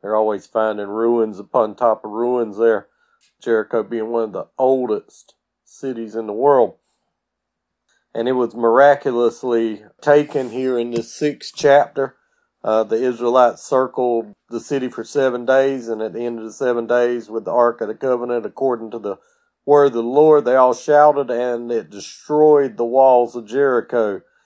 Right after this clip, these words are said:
And the Israelites streamed in and slaughtered every man, woman, and child except for the harlot Rahab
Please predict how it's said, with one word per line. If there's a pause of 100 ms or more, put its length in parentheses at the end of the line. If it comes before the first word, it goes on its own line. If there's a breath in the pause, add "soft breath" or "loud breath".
(240)
And
the
Israelites
streamed
in (360)
and
slaughtered
every
man,
woman,
and
child
except
for
the
harlot
Rahab